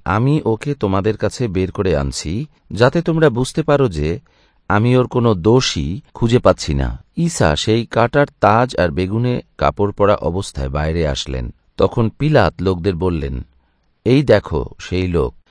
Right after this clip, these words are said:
ঈসাকে দেখে প্রধান ইমামেরা আর কর্মচারীরা চেঁচিয়ে বললেন, "ক্রুশে দিন, ওকে ক্রুশে দিন।" পিলাত লোকদের বললেন, "তোমরাই ওকে নিয়ে গিয়ে ক্রুশে দাও,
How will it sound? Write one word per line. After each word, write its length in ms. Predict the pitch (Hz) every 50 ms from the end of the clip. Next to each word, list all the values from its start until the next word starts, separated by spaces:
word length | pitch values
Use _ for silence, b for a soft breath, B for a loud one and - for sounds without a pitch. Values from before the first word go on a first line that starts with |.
| _ _ _ -
ঈসাকে 440 | - 135 135 - 190 190 - 208 185
দেখে 340 | 147 147 139 - - 113 90
প্রধান 440 | - - 95 92 113 127 139 139 -
ইমামেরা 580 | - 104 104 104 107 107 107 101 107 107 92 - -
আর 300 | - - 87 95 90 90
কর্মচারীরা 760 | - 98 95 101 110 120 120 - 123 113 117 110 87 82 76
চেঁচিয়ে 420 | - - 107 101 - - 123 131
বললেন, 480 | 117 92 101 95 92 87 80 71 71 73 _ _ _ _
"ক্রুশে 300 | - 147 156 - - 202
দিন, 340 | 170 143 113 85 69 64 62 - - -
ওকে 240 | - 127 - 160 151
ক্রুশে 340 | - 165 185 185 - 208 165
দিন।" 360 | 151 123 92 67 64 - - _ _ _ _
পিলাত 460 | - 131 147 156 147 113 95 87 -
লোকদের 340 | 98 107 110 107 113 120 110
বললেন, 500 | 98 107 104 101 87 76 76 69 65 62 - _ _ _ _ _ _ -
"তোমরাই 520 | 123 139 156 175 175 170 143 110 90 85 - -
ওকে 300 | 101 101 - - 120 110
নিয়ে 320 | 104 107 113 117 117 110
গিয়ে 220 | 107 113 120 123 123
ক্রুশে 320 | - 95 101 - - 95
দাও, 280 | 78 78 73 65 60